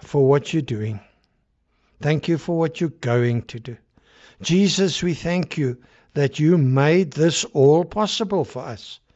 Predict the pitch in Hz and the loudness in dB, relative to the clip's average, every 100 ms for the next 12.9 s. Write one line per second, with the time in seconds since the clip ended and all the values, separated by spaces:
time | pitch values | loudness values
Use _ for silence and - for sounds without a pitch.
0 | _ _ _ _ 143 151 117 160 170 185 | _ _ _ _ -2 0 2 0 0 -2
1 | - - 170 123 - 135 123 - 185 190 | -4 -4 -4 -4 -4 -6 -6 -4 -2 -2
2 | - 120 95 _ _ _ _ _ - 135 | -4 -8 -10 _ _ _ _ _ -4 -2
3 | 135 143 139 135 151 180 - - 139 131 | 0 0 0 2 2 0 -4 -12 0 2
4 | 123 131 127 147 190 190 - 185 170 _ | 2 0 2 2 0 -2 -2 -4 -4 _
5 | _ _ - 127 107 151 165 190 - 185 | _ _ -6 -6 -4 -2 0 0 0 -2
6 | - - 165 - 143 117 104 - - _ | -4 -6 -8 -6 -6 -6 -8 -14 -20 _
7 | _ _ _ _ _ - 120 151 147 139 | _ _ _ _ _ -12 -2 2 2 2
8 | 127 123 123 117 113 110 - - - _ | 2 2 0 -2 -4 -6 -8 -12 -14 _
9 | _ _ 117 139 - 160 156 - 185 175 | _ _ -6 -6 0 0 0 0 2 2
10 | 156 139 170 175 147 - 117 107 - - | 2 2 0 0 -4 -6 -6 -8 -12 -18
11 | _ - _ - - 113 131 143 151 160 | _ -20 _ -20 -12 -2 2 4 4 4
12 | 135 185 160 143 - 123 110 - - | 4 2 4 0 -2 -4 -4 -6 -12